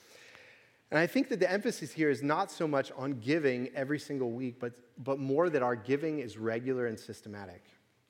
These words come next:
And, you know, I know for me, like, my family, I,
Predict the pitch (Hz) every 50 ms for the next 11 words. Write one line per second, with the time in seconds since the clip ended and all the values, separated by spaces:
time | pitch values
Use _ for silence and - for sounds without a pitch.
0 | _ _ _ _ _ _ _ _ - - - - _ _ _ - - 127 127 131
1 | 131 139 139 151 135 135 131 127 117 131 143 143 135 127 - 147 143 151 165 180
2 | 180 180 143 131 123 113 - - - 117 127 143 151 - - 165 160 165 165 165
3 | 170 160 - - - - 117 127 127 127